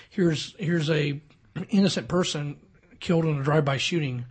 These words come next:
and that's what we commonly see, unfortunately, is innocent people getting hurt out there. And it, it's what we see up there is the gang members then start to, you know, put their head down, will pay attention. Uh, we have a lot of 'em that are wiping their eyes.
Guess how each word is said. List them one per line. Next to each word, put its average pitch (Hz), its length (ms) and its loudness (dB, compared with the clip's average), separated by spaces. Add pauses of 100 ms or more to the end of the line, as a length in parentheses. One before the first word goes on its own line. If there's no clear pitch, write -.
(480)
and 147 140 -4
that's 147 240 -2
what 180 220 -2
we 165 100 -4
commonly 175 380 0
see, 165 440 -4
unfortunately, 143 640 -6
is 135 120 -6
innocent 147 340 -4
people 156 200 -4
getting 139 220 -6
hurt 147 380 -2 (520)
out 143 200 -2
there. 143 220 -2 (300)
And 156 220 0
it, 151 220 -2
it's - 460 -6 (840)
what 156 260 -2
we 190 160 4
see 165 420 2
up 139 180 -8
there 156 140 0
is 127 100 -2
the 143 60 -4
gang 147 220 0
members 143 260 -2
then 143 140 -2
start 143 380 -2
to, 160 120 -2
you 143 280 -2
know, 135 100 -4
put 151 160 -8
their 151 120 0
head 143 180 0
down, 135 420 -2 (440)
will 160 80 -4
pay 165 200 4
attention. 151 680 -2 (320)
Uh, 143 100 -2
we 147 120 0
have 147 120 2
a 147 40 0
lot 143 220 4
of 156 80 4
'em 160 140 2
that 147 160 2
are 139 80 -2
wiping 143 320 -2
their 143 180 -2
eyes. 135 520 -2